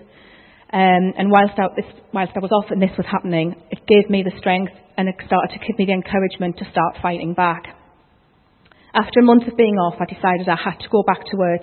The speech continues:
even though I was neither physically nor mentally ready to do so. But still, my church family continued to support me through prayer, and my memory, which for the last few months had been non-existent,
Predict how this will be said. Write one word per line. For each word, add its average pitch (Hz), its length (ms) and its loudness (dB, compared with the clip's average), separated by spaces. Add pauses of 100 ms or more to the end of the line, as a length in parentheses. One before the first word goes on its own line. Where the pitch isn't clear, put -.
even 196 280 -2
though 180 260 2 (400)
I - 80 0
was 185 160 0
neither 185 360 0
physically 208 400 0
nor 190 180 0
mentally 175 300 -2
ready 175 180 -2
to 170 80 -6
do 185 220 -4 (100)
so. 170 260 0 (720)
But 214 140 2
still, 240 180 6
my 240 120 6
church 233 360 4
family 202 360 2
continued 202 480 0
to - 100 -12
support 202 380 2
me 180 200 -4
through 185 160 0
prayer, 165 440 0 (440)
and 196 120 -2
my 180 160 0
memory, 208 540 2
which 208 180 -4
for - 80 -4
the 185 60 2
last 185 320 0
few 185 140 0
months 190 280 -2
had 180 140 -4
been 180 280 -2
non-existent, 190 760 -4